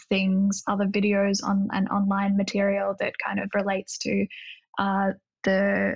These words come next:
the research for our project. And that feels very much like choreography, 'cause it's, it's kind of organizing the desktop with sort of moving images,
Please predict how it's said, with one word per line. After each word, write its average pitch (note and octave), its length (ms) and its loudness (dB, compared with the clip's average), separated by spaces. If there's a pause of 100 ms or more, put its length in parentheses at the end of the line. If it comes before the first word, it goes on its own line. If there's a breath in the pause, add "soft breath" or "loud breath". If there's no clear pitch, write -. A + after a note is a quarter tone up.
(140)
the F#3+ 120 2
research G#3+ 520 0
for C4+ 100 0
our B3+ 140 2
project. A3+ 640 0
And G#3+ 260 6 (260 loud breath)
that B3 280 4
feels A3+ 500 2 (1040)
very A3 440 0 (240)
much - 340 0
like - 240 -4 (180)
choreography, - 640 -2
'cause G#3 140 -2
it's, - 380 -8 (140)
it's - 180 0
kind G#3 240 -2
of G#3+ 200 -2 (380 loud breath)
organizing A3 960 2
the A3 80 2
desktop G3+ 800 -2
with A3 280 0 (200)
sort G3+ 180 -2
of G3+ 100 0
moving G#3+ 360 4
images, G3 800 2